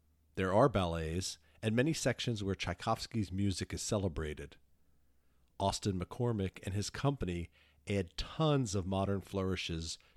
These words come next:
to its Dance of the Sugar Plum Fairy and other favorites.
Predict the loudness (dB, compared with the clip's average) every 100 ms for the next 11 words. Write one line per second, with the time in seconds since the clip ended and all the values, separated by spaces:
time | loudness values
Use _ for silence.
0 | -8 -4 -4 -4 -2 0 0 -2 -2 -2
1 | -2 -2 -4 -2 -4 -4 -4 0 2 2
2 | -2 -6 _ _ -6 -2 -4 -2 -2 -4
3 | -4 -10 -12 -14 -14